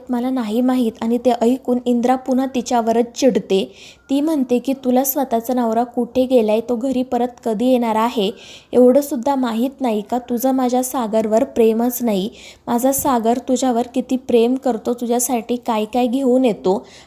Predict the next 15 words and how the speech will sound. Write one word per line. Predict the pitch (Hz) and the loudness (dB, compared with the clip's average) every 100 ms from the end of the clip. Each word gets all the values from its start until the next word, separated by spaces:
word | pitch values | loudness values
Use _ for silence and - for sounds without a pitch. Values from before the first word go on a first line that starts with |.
| - | 0
पण | 247 | 2
तुला | 240 262 262 254 | 2 2 4 4
मात्र | 269 262 262 240 | 4 0 -2 -4
त्याची | 240 214 - 254 | -2 -4 -4 -4
काळजी | 247 220 220 226 269 | -2 0 0 0 -2
नाहीये." | 262 247 226 214 - | 0 0 2 0 0
आणि | 233 | -2
ते | 233 247 | 0 -2
सगळं | 247 254 226 233 | -2 -2 0 2
ऐकून | 233 262 262 214 220 - - - | 2 2 2 0 -2 -10 -18 0
मुक्ता | 254 254 285 | 0 2 -2
काही | 285 269 247 247 | -2 -2 0 2
न | 262 | 2
बोलता | 254 226 220 247 | 4 2 2 -2
फक्त | 247 247 - - | 0 -4 -4 -4